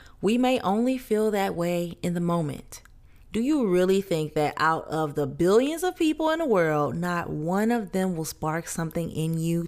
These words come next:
to, at the very least, try to date again? Even if it feels scary. What you think? Depending on where you are in the process of healing,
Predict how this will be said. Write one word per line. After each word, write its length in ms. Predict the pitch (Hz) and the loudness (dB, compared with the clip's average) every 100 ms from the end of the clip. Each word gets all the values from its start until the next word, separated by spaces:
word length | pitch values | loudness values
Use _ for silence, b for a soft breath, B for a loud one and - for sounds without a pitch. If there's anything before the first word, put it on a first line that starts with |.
| - | -2
to, 300 | 196 190 175 - - - - - - | 0 2 2 -2 -20 -20 -20 -20 -4
at 140 | 220 254 | -2 -2
the 40 | |
very 300 | 302 320 302 | 0 0 0
least, 460 | 269 226 - - - | -2 -2 -4 -12 -12
try 760 | - - 165 170 175 175 185 - | -10 -4 -2 0 0 -2 -4 -4
to 100 | 185 | -2
date 220 | 190 190 | 0 0
again? 480 | 185 196 196 208 208 b b b b b b b b | 0 -2 -2 -4 -8 b b b b b b b b
Even 300 | 247 277 311 | 0 2 0
if 160 | 294 | 0
it 100 | 262 | 0
feels 300 | 254 196 196 | 2 2 0
scary. 540 | - 156 143 127 175 175 - - - - - - - - - - - - - | -4 -2 0 -2 -6 -10 -16 -20 -20 -20 -20 -20 -20 -20 -20 -20 -20 -20 -4
What 260 | 180 208 202 | 0 0 0
you 80 | |
think? 440 | 180 110 120 - - - - B B B B B | -4 -6 -10 -16 -20 -20 -20 B B B B B
Depending 420 | 196 269 320 370 | 0 0 0 -2
on 360 | 302 220 190 151 | 2 2 2 0
where 200 | 156 170 | 2 2
you 220 | 185 185 | 0 -2
are 300 | - 156 156 | 2 2 2
in 140 | 143 156 | 0 -4
the 80 | 147 | -4
process 680 | 151 143 147 151 147 143 - | -2 -2 -2 0 0 -2 -2
of 400 | 151 147 147 143 | 0 2 0 -4
healing, 640 | - 160 156 160 165 175 | -6 0 0 0 -2 -4